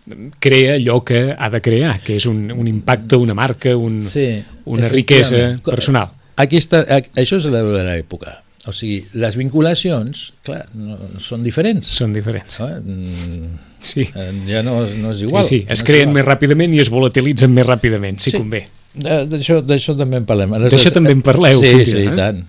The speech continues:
Speaker 2: i tant. Els vincles és fonamental. Justament en el val-, fem, ens preocupa i fem la part de valorem, no? I valorem justament que els vincles, mm, personals, o sigui, interpersonals, són el marc en el que,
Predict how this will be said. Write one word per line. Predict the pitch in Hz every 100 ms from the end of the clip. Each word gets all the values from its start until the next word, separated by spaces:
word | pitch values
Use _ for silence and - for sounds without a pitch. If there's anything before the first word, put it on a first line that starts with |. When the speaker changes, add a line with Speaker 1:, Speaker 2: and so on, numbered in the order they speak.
| 87
Speaker 2:
i |
tant. | 80 85 85
Els | 80
vincles | 98 101 104 113 117 107
és | 98
fonamental. | - 95 95 110
Justament | 123 120 131 139 107
en | 101
el | 101
val-, | 98 110 -
fem, | - 131 110 90 -
ens | 104 -
preocupa | 110 131 127 139 -
i | 110
fem | - 110 120
la | 107
part | 101 104 113
de | 101 123 -
valorem, | 95 92 90 82 78 - _ _
no? | 87 139 -
I | 98
valorem | 87 90 95 107 131 - 107 95
justament | 90 - 104 120 104 104
que | - 101
els | 90 -
vincles, | 120 117 104 104 92 - - _ _ - - - 104
mm, | 98 95 92 95 - -
personals, | 101 - 95 104 127 117 -
o | 87
sigui, | 95 87 -
interpersonals, | 127 123 107 98 95 87 - 123 123 113 143 - _ - - _ _ _ _
són | - 117
el | 120 123
marc | 139 170 -
en | 123 110
el | 107 98
que, | 117 110 123 156